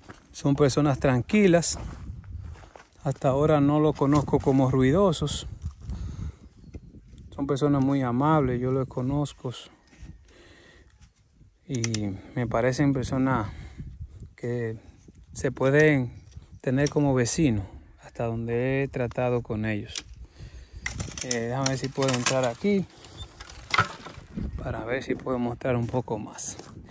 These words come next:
Este es el lugar donde yo entiendo que se puede hacer una casa que tiene altura y tiene una,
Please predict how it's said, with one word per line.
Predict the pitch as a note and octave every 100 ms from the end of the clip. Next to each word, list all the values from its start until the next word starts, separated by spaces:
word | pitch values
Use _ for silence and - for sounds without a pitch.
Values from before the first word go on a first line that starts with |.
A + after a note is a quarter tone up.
| - - - -
Este | A3 A#3+ B3+
es | A3
el | G3+ F#3+
lugar | F3 F#3+ F3+
donde | E3+ E3
yo | F3
entiendo | F3 E3+ E3+ E3
que | D3+
se | D3+
puede | C3 D#3
hacer | D3+ D#3+ C#3+
una | C#3 C3
casa | F#3+ F3+ D#3+ D#3
que | D3
tiene | A#2+ C3+ C#3 C3 -
altura | B2+ A#2+ G3 G3 E3 - - - - - - - - - - - - - - - - - -
y | C#3+
tiene | C3 F3+ F#3
una, | F#3+ F#3